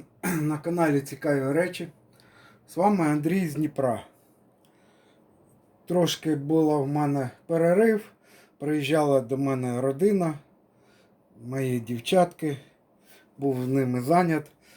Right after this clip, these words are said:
Але й про вас не забував, наші глядачі, підписники.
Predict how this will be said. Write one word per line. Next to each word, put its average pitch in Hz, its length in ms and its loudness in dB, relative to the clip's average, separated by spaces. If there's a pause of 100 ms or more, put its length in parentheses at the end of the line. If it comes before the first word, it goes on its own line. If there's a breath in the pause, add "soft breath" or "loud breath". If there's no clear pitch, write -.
(240 soft breath)
Але 208 240 6
й 165 60 2
про 165 220 -2
вас 220 280 2
не 208 120 0
забував, 190 800 -2 (600 soft breath)
наші 147 460 -6 (380 loud breath)
глядачі, 143 800 -2 (280 loud breath)
підписники. 151 960 -4